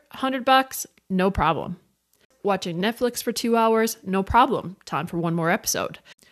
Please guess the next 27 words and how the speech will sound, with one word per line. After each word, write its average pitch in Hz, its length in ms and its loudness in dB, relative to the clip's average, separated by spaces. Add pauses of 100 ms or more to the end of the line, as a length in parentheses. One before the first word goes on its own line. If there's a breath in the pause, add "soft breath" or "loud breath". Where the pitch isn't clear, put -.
(100)
Learning 196 320 4
a 185 60 2
new 180 160 0
skill 202 440 2
or 165 160 -2
exercise 277 520 0
for 294 100 -8
two 269 220 0
hours, 330 420 2 (300 soft breath)
not 165 240 2
enough 165 240 -2
time. - 340 -6 (760 soft breath)
You 208 120 0
see 240 180 2
what 240 100 8
I 208 80 4
mean? 240 280 0 (120)
Life 240 280 0
is 262 180 -2
all 196 220 4
about 180 260 2
choices. - 640 -6 (260 loud breath)
Stop 254 400 0
blaming 277 400 0
lack 214 240 0
of 190 80 -2
opportunity. - 840 -4